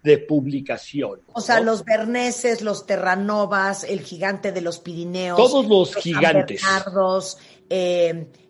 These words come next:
Speaker 2: el, ¿cómo se llama? El enorme, el enorme, enorme,
Speaker 1: El lobero
Speaker 2: enorme.
Speaker 1: irlandés,
Speaker 2: Eh,
Speaker 1: el
Speaker 2: no,
Speaker 1: pastor
Speaker 2: el,
Speaker 1: del Cáucaso,
Speaker 2: el Great
Speaker 1: el
Speaker 2: Dane.
Speaker 1: Ajá, todos esos, eh, andan por ahí de los ocho años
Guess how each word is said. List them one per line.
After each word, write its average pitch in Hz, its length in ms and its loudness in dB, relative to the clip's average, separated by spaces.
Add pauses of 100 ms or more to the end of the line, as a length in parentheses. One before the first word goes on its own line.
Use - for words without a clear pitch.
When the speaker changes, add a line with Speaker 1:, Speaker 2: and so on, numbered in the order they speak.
Speaker 2:
el, 180 140 -6
¿cómo 226 180 -2
se 208 80 -2
llama? 233 160 0
El 220 80 0
enorme, 190 460 -2
el 156 100 -8
enorme, 233 500 2
enorme, 247 200 4
Speaker 1:
El - 60 6
lobero 190 380 8
Speaker 2:
enorme. 190 60 10
Speaker 1:
irlandés, 160 760 2 (400)
Speaker 2:
Eh, 160 280 2
Speaker 1:
el 151 60 4
Speaker 2:
no, - 120 2
Speaker 1:
pastor 160 380 4
Speaker 2:
el, 143 60 0
Speaker 1:
del 147 220 2
Cáucaso, 196 960 4 (140)
Speaker 2:
el 202 220 -2
Great 185 320 4
Speaker 1:
el 143 80 0
Speaker 2:
Dane. 220 400 -2 (480)
Speaker 1:
Ajá, 143 480 2
todos 302 400 6
esos, 208 560 6
eh, 156 300 2
andan 175 360 2
por 151 160 4
ahí 156 100 6
de 160 100 2
los 139 240 2
ocho 156 360 4
años 156 540 2